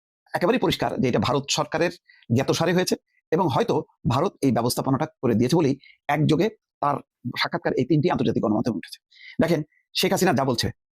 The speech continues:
তার সাথে কিন্তু ভারতের বক্তব্য মিলে যাচ্ছে। কয়েকদিন আগে ভারত যে ঘটা করে বাংলাদেশ থেকে সাংবাদিক নিয়ে গেল পররাষ্ট্র, আহ, মন্ত্রণালয়ের মাধ্যমে, তাদের পররাষ্ট্র মন্ত্রণালয় পররাষ্ট্র সচিব এবং মুখপাত্র রণধীর জয়সওয়াল উপস্থিত ছিল এবং সেখানে তারা কি বার্তা দিল, যে তারা কি, কেমন নির্বাচন চায়? তারা নির্বাচন চায়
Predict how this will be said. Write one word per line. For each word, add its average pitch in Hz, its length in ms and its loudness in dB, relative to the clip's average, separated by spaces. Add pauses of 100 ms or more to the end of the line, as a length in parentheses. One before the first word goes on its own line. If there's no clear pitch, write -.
(100)
তার 139 100 -4
সাথে 147 140 0
কিন্তু 135 160 2
ভারতের 107 240 -2
বক্তব্য 92 240 0
মিলে 92 180 2
যাচ্ছে। - 240 -6
কয়েকদিন 123 280 0
আগে 113 240 0 (520)
ভারত 135 200 2
যে 131 80 2
ঘটা - 180 0
করে 135 120 2
বাংলাদেশ 123 260 2
থেকে - 120 -2
সাংবাদিক 120 380 2
নিয়ে 110 120 2
গেল 101 160 -2 (160)
পররাষ্ট্র, 113 460 -2 (180)
আহ, 85 140 0
মন্ত্রণালয়ের 110 320 2
মাধ্যমে, 101 260 0 (320)
তাদের 165 180 0
পররাষ্ট্র 185 260 0
মন্ত্রণালয় 180 400 2 (440)
পররাষ্ট্র 139 320 0
সচিব 170 340 0 (280)
এবং 139 180 2
মুখপাত্র 139 360 0
রণধীর 120 440 2
জয়সওয়াল 131 380 0
উপস্থিত 139 280 -4
ছিল 180 140 2 (440)
এবং 151 120 4
সেখানে 185 260 0
তারা 175 160 -2
কি - 160 -2
বার্তা 123 220 -2
দিল, - 100 -6 (140)
যে 131 100 0
তারা 143 360 -2
কি, 185 140 0
কেমন 185 240 0
নির্বাচন 98 320 2
চায়? - 140 -8 (420)
তারা 139 140 2
নির্বাচন 151 320 2
চায় 190 180 0